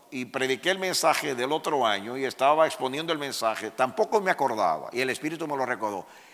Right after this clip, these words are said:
que cada u-, que miren ahora. Y era asombroso.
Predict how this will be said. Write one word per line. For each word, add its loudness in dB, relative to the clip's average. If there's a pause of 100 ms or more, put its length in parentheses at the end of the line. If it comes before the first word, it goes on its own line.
que -8
cada 6
u-, 0
que 2
miren 2
ahora. -2 (840)
Y -4
era 2
asombroso. -4